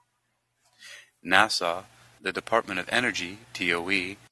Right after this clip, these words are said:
and industry are also developing advanced space nuclear technologies for multiple initiatives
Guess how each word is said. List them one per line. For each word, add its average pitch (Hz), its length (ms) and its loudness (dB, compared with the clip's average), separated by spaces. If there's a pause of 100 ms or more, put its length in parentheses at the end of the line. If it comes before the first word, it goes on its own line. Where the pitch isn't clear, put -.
(220)
and 101 400 2
industry 113 680 -4 (260)
are 110 220 4
also 147 340 0
developing 117 680 0
advanced 113 680 0
space - 560 0
nuclear 117 440 -4
technologies 101 880 -2
for 107 340 -2
multiple 117 680 -2
initiatives 117 760 -2